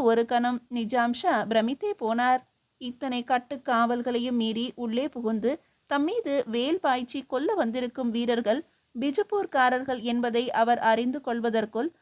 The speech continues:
அவ்விரு வீரர்களின் ஈட்டிகளும் விர் என்று பாய்ந்து வந்து சுல்தானின் முன்னே தரையில் பதிந்தன. அந்த இரண்டு ஈட்டிகளில் ஒன்றில் அலி ஆதில் ஷாவின் எச்சரிக்கை கடிதம் கட்டப்பட்டிருந்தது. நட்பு கடிதத்தை வாங்கி கிழித்து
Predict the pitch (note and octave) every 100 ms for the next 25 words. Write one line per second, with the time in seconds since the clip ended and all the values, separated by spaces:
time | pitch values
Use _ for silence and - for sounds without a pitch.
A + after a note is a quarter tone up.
0 | _ - C4+ D4 G4 A4 C4 C4+ C#4+ C#4+
1 | C4 B3 B3 C4+ B3 A#3+ B3 A#3 C4 G#4
2 | G4 A#3 B3 A#3 A3+ A3 C4 C#4 A3 G#3
3 | C4+ G#4 _ - - F#4+ G#4+ G#4 C#4+ A#3
4 | A#3 A#3+ A#3+ C4+ - A3 B3 G4 F4 A3+
5 | A3+ A3+ A3+ B3+ C4 - _ _ - A#3
6 | B3+ - A#3 A#3 B3+ C#4+ A#3 A3+ C4+ B3+
7 | B3 A#3 A3+ A#3 A#3 B3 - A#3+ C#4 G#4
8 | - A3+ A3+ B3 - A#3+ A#3+ A#3 C4 -
9 | G#4 F#4+ C#4 B3+ A3+ A3 A#3+ A#3+ C4 F4+
10 | D4 A#3+ A3+ A3+ A#3 C4 C4 C4+ _ A#3+
11 | B3 C4+ A4+ A4 F#4 E4 C#4+ C#4 C#4 C4+
12 | C4 C4+ C4+ C#4 C4+ C4 B3 B3+ C#4